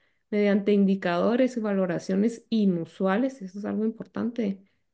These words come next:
Nuestras asesorías son totalmente inusuales y únicas,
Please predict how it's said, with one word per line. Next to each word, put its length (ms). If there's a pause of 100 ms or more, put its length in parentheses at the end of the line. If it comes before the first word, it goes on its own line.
Nuestras 360
asesorías 520
son 340
totalmente 760
inusuales 800
y 200
únicas, 580